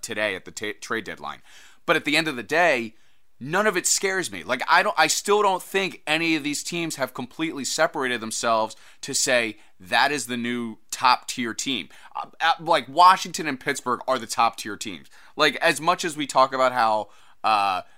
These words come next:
there's a real shot at them getting that second seed, that second spot in the Metro Division, chances are the best they'll end up is third in division or that top wild card spot. That's, I think, the Flyers' capital. Like, if they somehow get the second t-, second spot,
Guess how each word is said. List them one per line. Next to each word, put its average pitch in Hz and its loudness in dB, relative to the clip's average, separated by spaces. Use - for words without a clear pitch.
there's 131 -2
a 123 -4
real 123 -2
shot 117 4
at 107 -4
them 104 -6
getting 120 -2
that 104 -2
second 117 -4
seed, 110 -6
that 107 -6
second 117 -2
spot 107 0
in 113 -10
the 107 -10
Metro 104 -4
Division, 113 -8
chances 156 0
are 120 4
the 139 -4
best 151 0
they'll 123 2
end 110 -4
up 90 -6
is 95 -8
third 143 2
in 131 -4
division 113 -6
or 110 -6
that 104 -4
top 95 -4
wild 82 -6
card 67 -16
spot. 67 -12
That's, 135 0
I 131 4
think, 127 -10
the 117 -10
Flyers' 104 2
capital. 131 0
Like, 127 0
if 117 -6
they 160 2
somehow 139 2
get 113 -4
the 113 -10
second 117 -4
t-, - -14
second 120 -4
spot, 107 0